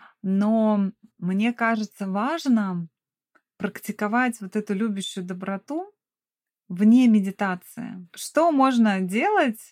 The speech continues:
в обычной жизни, чтобы это состояние дальше поддерживать? Я, например, когда стала практиковать метту, часто, да, я сделала тысячу мет, у меня был такой,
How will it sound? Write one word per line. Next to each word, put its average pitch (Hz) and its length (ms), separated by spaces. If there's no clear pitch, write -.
в 196 100
обычной 233 460
жизни, 196 640
чтобы 247 360
это 269 160
состояние 233 720
дальше 196 760
поддерживать? 185 920
Я, 190 280
например, 208 420
когда 196 300
стала 196 480
практиковать 214 640
метту, 208 600
часто, 202 460
да, 202 260
я 190 400
сделала 220 500
тысячу 240 500
мет, 226 380
у 240 80
меня 202 260
был 190 260
такой, 208 520